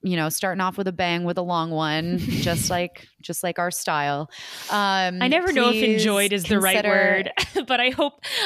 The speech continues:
Speaker 2: I hope maybe
Speaker 1: Yeah.
Speaker 2: if you took this whole long ass thing on a walk with you, I hope it was a good walk.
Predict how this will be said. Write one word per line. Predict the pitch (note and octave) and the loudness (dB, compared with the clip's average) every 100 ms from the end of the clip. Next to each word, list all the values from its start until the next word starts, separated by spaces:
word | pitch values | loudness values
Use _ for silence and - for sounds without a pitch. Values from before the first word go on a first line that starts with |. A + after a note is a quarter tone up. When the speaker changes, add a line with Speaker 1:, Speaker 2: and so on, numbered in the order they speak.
| D4+ | -2
Speaker 2:
I | B3 | 2
hope | D4 A3+ | 2 4
maybe | B3 | 4
Speaker 1:
Yeah. | A3+ G#3 G3 G3 | 6 6 4 4
Speaker 2:
if | A#3 | 2
you | A3+ A#3 - - | 2 0 -4 -10
took | - A3+ | -6 -2
this | G#3 G#3+ | -2 -2
whole | - F#3 A#3+ A3 G3+ | -2 -2 0 2 0
long | G3 G3 G3 | 0 2 2
ass | F#3+ F#3 - | 2 0 0
thing | G3 F3+ | -2 0
on | F3 | 0
a | E3+ | 2
walk | F3+ F3+ E3+ | 0 0 -2
with | G3 - | -8 -10
you, | E3+ E3 | -10 -6
I | E3+ | -2
hope | F#3 F3+ | -2 -4
it | E3+ | -8
was | F3+ F3 | -10 -10
a | |
good | E3 F3 | -8 -8
walk. | D#3 D#3 D#3+ | -8 -10 -10